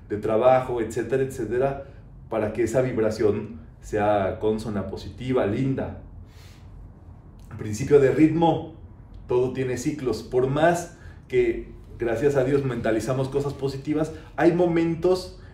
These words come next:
en los cuales la marea sube y hay momentos donde la marea baja. Eso no quiere decir que te vas a quedar, eh, sin nada,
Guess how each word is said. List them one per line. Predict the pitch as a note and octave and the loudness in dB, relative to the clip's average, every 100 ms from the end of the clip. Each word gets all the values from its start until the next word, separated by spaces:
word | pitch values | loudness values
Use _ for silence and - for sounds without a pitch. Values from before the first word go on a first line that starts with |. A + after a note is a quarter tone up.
| - | -10
en | C3 C#3 | -4 2
los | C#3 C#3 | 4 4
cuales | - D3 D#3+ E3+ E3+ - - - | 2 2 4 4 0 -8 -14 -6
la | B2 | -4
marea | C3 D3 D3+ | 0 2 2
sube | D#3 F3+ E3+ | 2 4 6
y | D#3+ | 6
hay | D3+ | 2
momentos | D#3 E3 E3 D#3+ | 0 0 0 -2
donde | C#3+ C#3+ | -2 0
la | C3+ | 2
marea | C3+ C#3 D3 | 2 2 4
baja. | D3+ E3 - - - - - - | 4 2 -2 -10 -18 -20 -20 -12
Eso | C3 E3 | -4 2
no | E3+ | 2
quiere | E3+ F3 | 8 8
decir | D#3+ E3 | 10 6
que | E3 | 2
te | C#3 | 4
vas | C3+ C3+ | 4 4
a | - | 0
quedar, | C3 B2 C3 C3+ C3+ - - - | 0 4 4 2 -2 -14 -18 -6
eh, | A2 G#2+ G#2+ G#2+ | -2 0 -2 -4
sin | G#2+ A2 | -4 2
nada, | E3 D#3+ - - - | 4 4 0 -4 -14